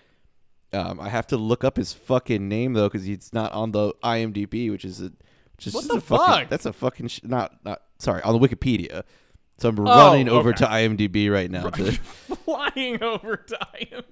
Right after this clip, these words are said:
Speaker 2: D B as soon as possible.
Speaker 1: Yes, Troy James. You can tell as
Speaker 2: Shouts
Speaker 1: soon
Speaker 2: out
Speaker 1: as you,
Speaker 2: Troy James.
Speaker 1: as soon as you see his face that he definitely is, like, the clown thing that is contorting all over the place.
Speaker 2: Oh, okay, okay.
Speaker 1: Uh, but yeah, he was, he was, uh,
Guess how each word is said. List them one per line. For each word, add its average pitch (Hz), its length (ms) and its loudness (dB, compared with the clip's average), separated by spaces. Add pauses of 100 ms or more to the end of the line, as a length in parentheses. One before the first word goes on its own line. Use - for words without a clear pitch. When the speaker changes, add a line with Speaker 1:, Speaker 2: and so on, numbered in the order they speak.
(120)
Speaker 2:
D 214 180 -20 (120)
B 180 160 -14
as 180 120 -20
soon 277 300 -16
as 226 140 -18
possible. 180 300 -4
Speaker 1:
Yes, - 360 -4
Troy 175 400 6
James. 117 760 -4 (840)
You 127 140 2
can 202 100 2
tell 196 180 6
as 160 60 2
Speaker 2:
Shouts - 60 2
Speaker 1:
soon 185 80 6
Speaker 2:
out 185 60 10
Speaker 1:
as 147 120 0
you, 147 80 6
Speaker 2:
Troy 143 80 4
James. 160 360 -8
Speaker 1:
as 110 100 -2
soon 127 140 -2
as 113 100 -2
you 117 60 -2
see 131 200 -2
his 113 160 0
face 113 360 2
that 95 180 0
he 104 140 -4
definitely 104 640 -2
is, 95 340 -4
like, 90 220 -6
the 98 100 -6
clown 95 400 -6
thing 117 360 -2 (300)
that 95 120 -8
is - 60 -6
contorting 123 420 -2
all 123 160 0
over 123 160 -2
the 127 60 -8
place. 160 140 4
Speaker 2:
Oh, 151 340 6 (120)
okay, 123 340 -6 (120)
okay. 110 320 -14 (340)
Speaker 1:
Uh, 104 300 2
but 120 100 4
yeah, 110 80 4
he 110 160 2
was, 135 300 6
he 127 160 0
was, 131 280 2
uh, 110 220 4